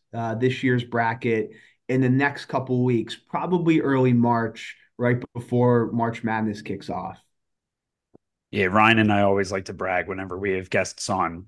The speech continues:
Speaker 2: from other states how incredible Pennsylvania is, and I think the, the bracket's a really great testament to the geographical and, and different types of diversity we have in the state, uh, industries, how incredible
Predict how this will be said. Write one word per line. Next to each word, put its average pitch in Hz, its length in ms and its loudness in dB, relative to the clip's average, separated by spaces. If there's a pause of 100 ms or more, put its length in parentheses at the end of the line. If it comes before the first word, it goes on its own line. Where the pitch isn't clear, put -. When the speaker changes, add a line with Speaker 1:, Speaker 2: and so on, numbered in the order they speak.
Speaker 2:
from 104 160 -4
other 87 200 -4
states 90 360 -4
how 80 340 0 (260)
incredible 101 480 0
Pennsylvania 92 640 -6
is, 90 140 -8
and 95 80 -6
I 90 60 -2
think 101 220 -6
the, 87 280 0 (560)
the 113 80 2
bracket's 95 760 0
a 98 60 -4
really 95 320 -2
great 87 360 -4 (260)
testament 85 640 -4
to 82 180 -6
the 85 340 -6 (500)
geographical 87 1120 2 (240)
and, 87 200 -10
and 85 220 -10 (480)
different 101 300 -2
types 95 180 -4
of 87 60 -10
diversity 87 560 -2
we 85 140 -6
have 85 200 2
in 85 120 -6
the 82 80 -6
state, 82 640 -4
uh, 85 280 -4
industries, 82 920 -6 (460)
how 85 400 2
incredible 80 800 -4